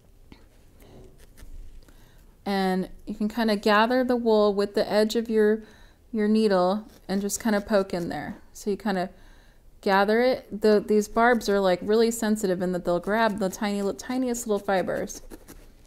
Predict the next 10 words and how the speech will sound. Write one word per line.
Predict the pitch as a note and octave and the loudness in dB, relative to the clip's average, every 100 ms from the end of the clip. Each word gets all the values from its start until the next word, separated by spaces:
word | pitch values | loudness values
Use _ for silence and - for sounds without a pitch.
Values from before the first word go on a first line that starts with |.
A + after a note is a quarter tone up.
| - - - - - - - - - - - - - - - - - - - - - - - - - | -20 -20 -20 -18 -18 -16 -18 -20 -20 -20 -20 -20 -20 -20 -20 -20 -20 -20 -20 -20 -20 -20 -20 -20 -10
You | G#3+ | -4
can | G#3+ G#3 | -2 -2
kinda | A3 F#3+ F3+ | 0 -2 -2
just | - F#3+ - - - | -4 -8 -8 -14 0
delicately | G3 G#3 G#3 G#3+ G3+ G3+ | 2 4 2 -2 -2 -2
sweep | - - - A3 A3 A3 | -4 -8 -6 -4 -4 -2
up | G#3 F#3+ G3 | 0 0 -2
the | F#3+ F#3+ | -4 -2
little | G3 F#3 - | -2 -4 -4
edges, | F3+ F#3 D#3+ F3+ - | -6 -4 -6 -6 -10